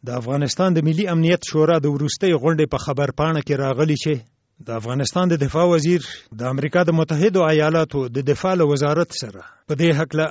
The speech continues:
اړیکې نیولې دي. تر دې مخکې داسې راپورونه هم ورکړل شوي وو چې امریکا له افغانستان څخه د خپلو ځواکونو له وتلو سره جخت په دې هیواد کې خپل ځینې پوځي تاسیسات هم ورانوي چې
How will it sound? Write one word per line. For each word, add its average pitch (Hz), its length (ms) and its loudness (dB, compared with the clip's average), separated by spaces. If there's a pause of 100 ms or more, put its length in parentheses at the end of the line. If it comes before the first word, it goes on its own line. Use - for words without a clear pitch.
اړیکې 147 340 0 (100)
نیولې 147 380 0
دي. 80 120 -12 (720)
تر 123 100 -8
دې 160 260 2
مخکې 175 200 -2 (100)
داسې 170 280 0
راپورونه 160 540 0
هم 165 200 0
ورکړل 156 440 0
شوي 170 240 2
وو 160 120 2
چې 160 200 -2 (360)
امریکا 147 360 -2
له 165 160 2
افغانستان 147 560 -2
څخه 160 280 -4
د 147 160 -2
خپلو 180 320 -2
ځواکونو 151 420 0 (140)
له 143 120 0
وتلو 160 320 0
سره 143 360 -2
جخت - 240 -4 (540)
په 147 60 -2
دې 156 200 2
هیواد 160 260 4
کې 143 200 -2
خپل 190 240 -4
ځینې 156 400 0
پوځي 151 340 2
تاسیسات 156 560 -2
هم 165 160 -2
ورانوي 156 500 0
چې 160 100 -2